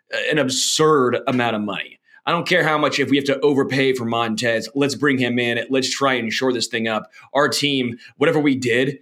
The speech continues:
in the past to try and build this defense hasn't worked. Let's get some proven talent here." While Montez Sweat is still, uh, you know, he's not a rookie. He's not, he's not twenty-three. He's still a younger dude, should have a lot of legs left. Um,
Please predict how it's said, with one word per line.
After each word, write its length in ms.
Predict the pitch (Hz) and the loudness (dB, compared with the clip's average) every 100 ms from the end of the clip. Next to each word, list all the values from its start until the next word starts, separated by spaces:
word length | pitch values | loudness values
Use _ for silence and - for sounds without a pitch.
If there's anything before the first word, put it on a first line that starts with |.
| _ | _
in 80 | 123 | -10
the 80 | |
past 320 | 113 123 131 131 | -4 0 0 -2
to 80 | |
try 220 | 120 139 131 | -4 -2 -2
and 180 | 117 | -4
build 240 | - 135 123 | -2 -2 0
this 160 | 143 | -2
defense 400 | - 139 139 143 - _ | 0 0 2 -2 -6 _
hasn't 360 | - 147 135 139 | -2 0 0 -2
worked. 320 | 110 95 - - _ | -4 -6 -12 -20 _
Let's 140 | 143 147 | -2 0
get 180 | 170 | 0
some 220 | - 139 131 | 0 -2 -2
proven 460 | - 143 135 131 | -4 0 0 0
talent 400 | 110 117 113 110 | -2 -4 -4 -6
here." 320 | 110 107 107 - - | -4 -4 -4 -10 -6
While 360 | 165 156 151 135 | 0 2 2 2
Montez 500 | 147 139 127 135 127 | 0 2 2 0 2
Sweat 160 | 143 | 0
is 80 | 120 | 0
still, 380 | - 135 117 - - - | 0 2 2 -2 -14 -4
uh, 460 | 123 123 113 107 104 113 | 0 2 2 0 -2 -2
you 100 | 139 | -2
know, 80 | 139 | 0
he's 120 | 127 | 0
not 120 | 135 | 0
a 60 | 113 | -2
rookie. 380 | 107 139 151 123 | 0 0 0 2
He's 200 | 131 131 | 2 2
not, 140 | 135 | 0
he's 180 | 127 123 | 0 0
not 220 | 127 123 | -2 -2
twenty-three. 800 | 123 135 127 - 131 147 123 117 - | -4 -4 -4 -4 0 2 0 -4 -12
He's 160 | 190 185 | -6 -2
still 200 | 196 147 | 2 2
a 40 | |
younger 460 | 123 123 127 120 120 | 2 0 0 -2 -6
dude, 360 | 95 117 117 | 0 2 2
should 200 | 113 143 | 0 -2
have 100 | 131 | 0
a 60 | 127 | 0
lot 260 | 113 117 | 0 0
of 120 | 110 110 | 0 -2
legs 360 | 117 113 107 | -2 -4 -6
left. 400 | 110 110 107 - - _ _ | -4 -4 -4 -10 -20 _ _
Um, 640 | 107 104 101 101 95 87 | -2 0 0 0 -4 -8